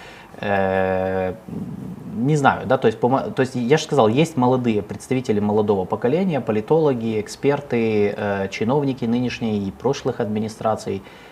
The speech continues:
э, которые вот что-то делают, да, но кто из них окажется вот таким, м, ну, так-, такой личностью, как Генри Киссинджер, это мы узнаем лет через двадцать,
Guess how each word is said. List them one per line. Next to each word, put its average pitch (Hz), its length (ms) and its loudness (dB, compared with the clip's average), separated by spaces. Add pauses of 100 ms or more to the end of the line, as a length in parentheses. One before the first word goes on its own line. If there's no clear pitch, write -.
(140)
э, - 440 -6
которые 131 480 6
вот 120 240 0
что-то 113 580 0 (160)
делают, 92 440 -6 (140)
да, 113 200 -4
но 101 140 -2
кто 151 260 6
из 120 180 2
них 131 240 0
окажется 107 640 2
вот 101 220 -4
таким, 107 460 -4 (120)
м, 98 380 -8
ну, 98 180 -4 (720)
так-, - 200 -6
такой 131 280 2
личностью, 110 500 -2
как 101 200 -4
Генри 107 240 0
Киссинджер, 117 540 -6
это 107 180 -4
мы 117 160 -2
узнаем 113 500 -2
лет 110 200 -2
через 101 260 -4
двадцать, - 420 -10